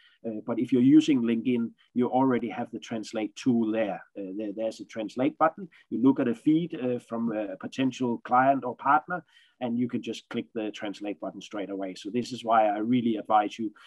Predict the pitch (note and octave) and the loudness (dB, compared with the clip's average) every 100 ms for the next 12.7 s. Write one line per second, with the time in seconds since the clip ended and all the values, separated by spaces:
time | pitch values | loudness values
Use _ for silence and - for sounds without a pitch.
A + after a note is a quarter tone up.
0 | - _ - A2+ G#2+ G2 - A2 B2+ - | -20 _ -4 -2 -2 -4 -6 -2 0 -2
1 | - A#2+ G#2+ A2 - - A#2 G#2+ A#2 - | -6 -4 -2 -4 -6 -4 -4 -4 -6 0
2 | A#2 A#2 A2 A2 - G#2 G2 F#2 A#2 C3 | 0 0 -4 -6 -6 -6 -6 -2 2 4
3 | C#3 - A#2+ G#2+ G#2+ G#2+ B2 D#3 - - | 4 0 0 0 0 0 0 0 -2 -14
4 | _ A2 G#2+ G2+ - A2+ A2 A2+ A2+ - | _ -10 -6 -6 -2 -2 0 -2 -2 -4
5 | - - G2+ - G2+ C3+ C3 B2+ A#2 G#2+ | -10 -8 -8 -10 -2 2 2 2 4 4
6 | G2+ - - _ _ _ _ F#2+ - - | 2 -4 -20 _ _ _ _ -8 -8 -10
7 | - G#2+ A#2+ A#2 C3+ C3+ B2 G#2+ G2 - | -6 -4 -2 6 10 10 8 2 2 -4
8 | - A#2+ - A#2 A2+ G2+ - A#2+ G#2 - | 2 2 4 4 4 2 4 4 2 -6
9 | _ - A2+ - A2 G2 A2+ - A2 G#2 | _ -2 -2 -2 -4 -2 -2 2 2 2
10 | G#2+ G2+ F#2+ F2+ F2+ F#2 - F#2+ F2 F#2 | 0 0 0 -2 -2 -4 -4 -4 -4 -6
11 | - G#2+ F#2+ F2 - - _ _ _ - | -6 -6 -4 -6 -10 -18 _ _ _ 2
12 | B2 - - A#2 A2 G2 F#2+ | 4 4 -4 -4 -2 -2 -2